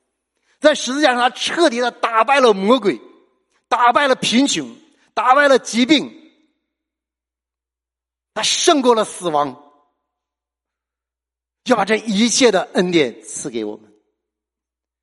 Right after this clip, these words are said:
所以耶稣深爱着我们。这么当耶稣被抓的时候，你可以想象吗？神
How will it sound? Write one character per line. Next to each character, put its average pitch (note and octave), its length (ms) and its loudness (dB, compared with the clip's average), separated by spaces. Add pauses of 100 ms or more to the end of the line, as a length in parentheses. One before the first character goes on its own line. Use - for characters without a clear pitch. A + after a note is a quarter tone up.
(280)
所 E4 100 4
以 A#3+ 80 0
耶 D4 120 4
稣 D4 120 -6
深 C#4 320 -2
爱 C4+ 200 0
着 G#3+ 120 -2
我 D3+ 100 -2
们。 A2+ 260 -12 (1300)
这 C4 120 2
么 C#4 60 0
当 A#3+ 160 0
耶 A3+ 140 2
稣 A3+ 160 -4
被 F3+ 320 -2 (720)
抓 E3 220 2
的 D#3+ 120 -6
时 C3 160 -12
候， A2 200 -20 (1200)
你 C#4 120 0
可 D4+ 140 0
以 D4 60 0
想 D3+ 240 -2
象 F3+ 180 0
吗？ A2+ 220 -12 (1600)
神 - 1040 -2